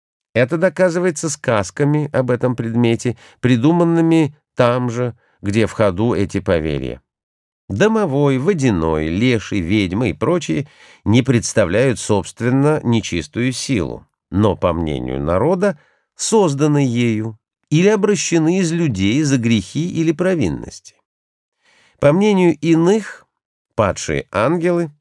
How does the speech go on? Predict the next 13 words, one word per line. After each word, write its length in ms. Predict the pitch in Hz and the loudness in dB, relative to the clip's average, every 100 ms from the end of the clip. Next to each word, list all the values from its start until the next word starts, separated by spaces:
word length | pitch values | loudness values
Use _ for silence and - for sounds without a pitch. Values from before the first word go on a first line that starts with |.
| _ | _
спрятавшиеся 1040 | - - 139 143 139 123 - 127 113 120 | -16 -2 2 2 0 -6 -4 -4 -4 -4
под 320 | 110 131 110 - | -2 -2 -2 0
траву 560 | 131 120 110 127 123 - _ _ _ | 2 2 2 0 -2 -4 _ _ _
прострел, 960 | 120 117 117 - - 98 110 110 98 - _ - - | 2 2 0 -4 -4 0 2 2 0 -10 _ -20 0
поражены 600 | 131 120 98 107 104 170 | 2 2 2 2 2 2
были 260 | 156 143 | 2 0
громовою 640 | 104 107 101 90 78 73 69 | 2 2 2 2 0 -4 -6
стрелою, 800 | - 92 113 160 156 82 64 - _ _ _ | -6 -2 0 2 0 0 -6 -12 _ _ _
которая 440 | - 95 92 82 76 | -4 -2 0 -2 -2
пронзила 640 | 87 90 78 90 98 76 | -2 -2 -2 -2 -2 -2
ствол 580 | 71 - - 98 95 78 | -6 -8 -4 -2 -2 -4
этой 300 | 69 62 65 | -8 -10 -12
травы, 520 | 58 - 92 101 175 | -10 -2 -2 0 -2